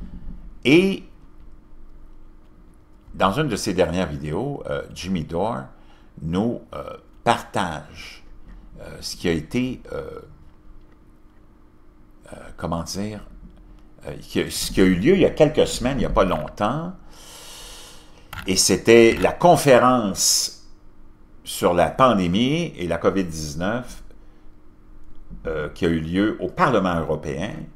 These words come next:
et on a appris des choses incroyables, euh, par, euh, Robert Malone et, euh, Biram Bridle à leur conférence de presse, qui viennent confirmer tout ce que ceux qui nous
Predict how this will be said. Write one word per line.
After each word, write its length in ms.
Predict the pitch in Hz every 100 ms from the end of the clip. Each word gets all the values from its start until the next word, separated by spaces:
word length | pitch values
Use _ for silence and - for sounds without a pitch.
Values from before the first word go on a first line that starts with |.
| - - - -
et 60 |
on 180 | 92 87
a 80 | 98
appris 260 | 80 - 104
des 140 | 82
choses 320 | - 104 82
incroyables, 720 | 117 - 78 73 82 107 - - - - - - - - - - -
euh, 100 | 71
par, 280 | - 87 78
euh, 160 | 78 65
Robert 420 | 95 95 107 95
Malone 380 | 87 87 101 95
et, 320 | 80 73 69
euh, 240 | - 71 - -
Biram 640 | 76 90 98 95 95 87 76
Bridle 640 | 85 78 82 101 135 - - - -
à 100 | 78
leur 260 | 73 - -
conférence 480 | 147 107 90 80 73
de 60 |
presse, 640 | - 80 60 50 - - - - - - - - - - -
qui 100 | 90
viennent 220 | 117 131
confirmer 580 | 139 131 139 131 139 - -
tout 140 | 240
ce 120 | -
que 120 | 104
ceux 720 | 90 - - - 156 156 - - - -
qui 140 | - 90
nous 340 | 92 87